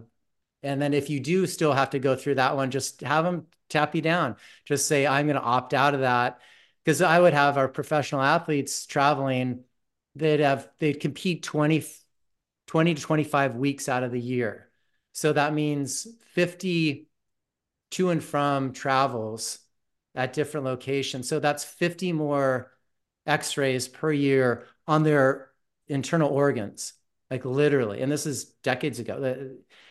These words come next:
so I'd say, like, "Hey guys, opt out of it, get patted down, and you'll save,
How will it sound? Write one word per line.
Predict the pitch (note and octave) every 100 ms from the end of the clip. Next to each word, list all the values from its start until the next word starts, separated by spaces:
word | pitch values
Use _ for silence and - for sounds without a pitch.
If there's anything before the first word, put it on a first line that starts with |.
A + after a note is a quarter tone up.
| _
so | - D#3
I'd | D3+
say, | E3
like, | C#3+ B2+
"Hey | - E3
guys, | C#3 C3 - - _ -
opt | C3+ D#3+ E3
out | C3+ C#3
of | C3+
it, | C#3
get | C#3 C3+
patted | C3+ C#3 C#3 B2+
down, | B2 B2 B2 B2 A#2+ _ _ _ _ _ _ _ _ _
and | D#3+ C#3+ C3+ C3
you'll | C3
save, | - D3 C3+ B2 C3+ C3